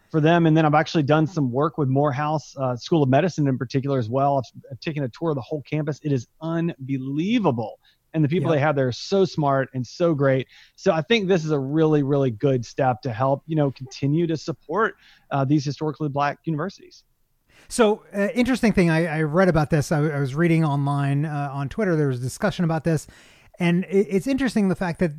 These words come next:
Speaker 2: in this donation, they left out the other college that's here, which is Clark Atlanta University.
Speaker 1: Yeah,
Speaker 2: And somebody made
Speaker 1: right.
Speaker 2: the point that Clark Atlanta is the only one of the three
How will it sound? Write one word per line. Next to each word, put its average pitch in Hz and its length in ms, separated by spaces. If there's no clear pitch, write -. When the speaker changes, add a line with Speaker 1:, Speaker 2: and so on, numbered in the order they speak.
Speaker 2:
in 214 260
this 202 320
donation, 156 920
they 180 100
left 202 320
out 180 140
the 190 100
other 196 300
college 151 480
that's 139 180
here, 151 240
which 143 180
is 143 120
Clark 143 260
Atlanta 240 320
University. 139 280
Speaker 1:
Yeah, 160 220
Speaker 2:
And 147 120
somebody 170 240
made 175 160
Speaker 1:
right. - 80
Speaker 2:
the - 80
point 302 220
that 165 100
Clark 180 260
Atlanta 185 300
is 160 80
the 175 100
only 175 200
one 165 140
of 165 60
the 170 80
three 233 460